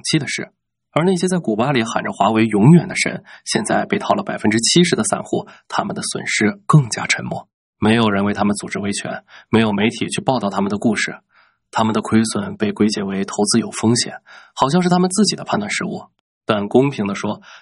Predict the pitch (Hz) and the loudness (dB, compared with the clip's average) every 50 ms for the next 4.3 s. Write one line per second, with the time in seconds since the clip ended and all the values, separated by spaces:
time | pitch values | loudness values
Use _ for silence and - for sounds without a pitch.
0 | _ - 202 214 214 202 131 107 104 110 143 139 123 104 117 139 143 131 120 - | _ -2 -2 -2 0 0 0 0 0 2 2 2 4 4 4 4 4 2 0 0
1 | 95 101 127 131 160 139 - - - _ _ - 107 104 104 101 113 110 107 101 | 0 0 2 2 2 2 0 -4 -12 _ _ -2 -2 -2 -2 -2 -4 -2 -2 -2
2 | 98 110 131 127 - 113 - - - 175 160 135 110 - - 165 - 110 104 101 | -2 -2 -2 -4 -8 -12 -8 -2 0 2 2 2 2 2 2 2 2 0 -4 -6
3 | 101 101 101 104 127 160 175 - - - 170 185 214 208 170 143 - 107 104 - | -6 -4 -2 0 2 2 0 0 -2 0 0 2 2 2 0 -2 -4 -6 -10 -10
4 | - - - - - | -10 -12 -14 -14 -18